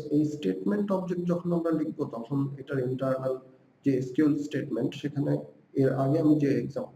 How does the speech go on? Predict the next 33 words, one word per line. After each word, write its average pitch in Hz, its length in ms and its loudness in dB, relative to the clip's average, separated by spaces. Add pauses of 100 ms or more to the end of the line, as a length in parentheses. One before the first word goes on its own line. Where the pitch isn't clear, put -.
কোড 123 140 -2
এক্সাম্পলটা 120 500 -2
দেখালাম, 110 320 -8
সেখানে 143 340 -4
দেখিয়েছিলাম 127 680 -4 (360)
আমাদের, 120 380 0
আহ, 127 580 -6 (220)
ফিল্টারিং 135 500 4
এর 127 80 0
জন্য 131 200 4
ভ্যালুগুলো 120 480 2
খুবই 135 200 2
হার্ড 117 240 0 (120)
কোডেড, - 260 -10 (680)
যার 131 140 4
ফলে 151 280 2
এই 135 320 0 (260)
স্টেটমেন্টটা 156 540 2
পরবর্তীতে 143 540 0
আর 135 120 2
রিউজেবল 120 520 2
নয়। 98 260 -6 (1040)
এখন 135 240 0
আমরা 139 180 6 (100)
যদি 147 140 2
সেম 143 320 2
স্টেটমেন্টকে 143 520 -2
বারবার 120 340 0 (260)
ব্যবহার 120 320 0
করতে - 240 -4
চাই - 260 -8 (380)
অথবা 131 320 2
আমাদের, 123 260 0